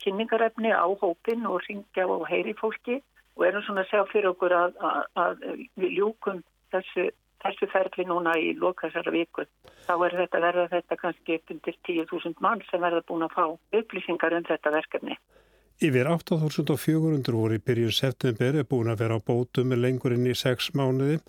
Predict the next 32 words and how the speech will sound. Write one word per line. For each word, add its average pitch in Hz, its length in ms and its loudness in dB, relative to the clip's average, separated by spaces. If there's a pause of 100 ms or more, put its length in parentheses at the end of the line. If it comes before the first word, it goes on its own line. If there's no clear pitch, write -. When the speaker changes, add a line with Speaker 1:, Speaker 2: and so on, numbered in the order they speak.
(360)
Speaker 2:
og 131 100 -2
það 123 160 4
fjölgar 165 460 2 (180)
stöðugt 165 400 2
í 151 80 2
hópnum 143 540 0
þannig 120 240 0
að 110 140 -2
það 113 180 0
lætur 147 340 2
nærri 120 300 0 (100)
að 120 240 -2 (300)
upp - 320 -2
undir 120 320 0 (180)
tíu 139 380 0
þúsund 131 400 0
manns 131 340 0
eigi 131 240 2
kost 156 300 0
á - 20 4
að 131 220 0
sækja 117 400 0
um 113 100 0
skólavist. 135 640 0 (560)
Verkefnið 151 640 2
Nám 165 340 2
er 156 160 0
tækifæri 113 640 0
takmarkast 135 920 0 (100)
þó 135 120 0 (100)
við 123 160 0
starfsnám, 127 640 0